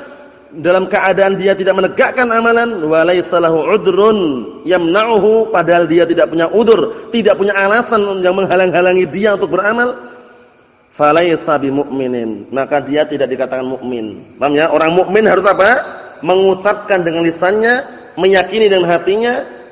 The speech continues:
dan mengamalkan dengan anggota badannya. Jadi imannya seseorang itu tidak stabil. Paham ya? Bisa berkurang, bisa bertambah. Bertambah dengan apa? Apa?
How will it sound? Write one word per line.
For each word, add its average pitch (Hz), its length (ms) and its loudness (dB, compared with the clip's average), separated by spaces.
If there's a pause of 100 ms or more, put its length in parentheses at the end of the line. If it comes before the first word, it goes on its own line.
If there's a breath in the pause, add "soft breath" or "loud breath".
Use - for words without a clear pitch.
dan 165 160 0
mengamalkan 180 480 2
dengan 202 400 0 (500)
anggota 147 380 -2
badannya. 120 560 -4 (320)
Jadi 180 320 0
imannya 233 400 2
seseorang 220 480 2
itu 240 340 0 (1300)
tidak 202 320 0 (560)
stabil. 131 720 -8 (340)
Paham 147 220 -2
ya? 170 320 -4
Bisa 147 240 -2
berkurang, 170 320 0
bisa 190 320 2 (500)
bertambah. 185 460 0
Bertambah 202 400 2
dengan 208 240 4
apa? 226 180 2 (2250)
Apa? 120 200 -2